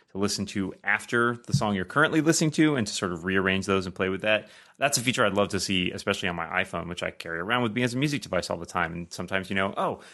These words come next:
man, I'm listening to this song. Oh, I know what, what song will go perfectly after this," but there's no way to queue it up without either sort of trying to, like, fumble around and create a playlist or just sit there poised waiting for the song to end so I can press the next song. <laughs>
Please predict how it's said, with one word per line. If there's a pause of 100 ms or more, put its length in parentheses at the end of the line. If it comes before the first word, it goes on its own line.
man,
I'm
listening
to
this
song.
Oh,
I
know
what,
what
song
will
go
perfectly
after
this,"
but
there's
no
way
to
queue
it
up (300)
without
either
sort
of
trying
to,
like,
fumble
around
and
create
a
playlist
or
just (380)
sit
there
poised
waiting
for
the
song
to
end
so
I
can
press
the
next
song.
<laughs>